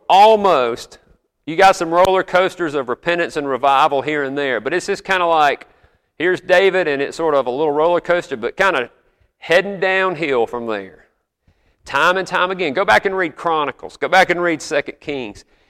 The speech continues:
You know what it'll say? Here's King so-and-so of Israel. He did what was evil in the sight of the Lord.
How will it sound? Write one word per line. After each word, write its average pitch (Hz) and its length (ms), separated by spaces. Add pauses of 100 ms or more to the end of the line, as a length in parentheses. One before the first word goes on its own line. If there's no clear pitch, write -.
(100)
You 123 80
know 147 100
what 170 120
it'll 151 120
say? 175 440 (560)
Here's 185 260
King 185 300
so-and-so 175 580
of 147 100
Israel. 113 480
He 160 140
did 156 200
what 143 200
was 131 160
evil 107 340
in 110 80
the 104 80
sight 113 300
of 110 60
the 110 60
Lord. 104 360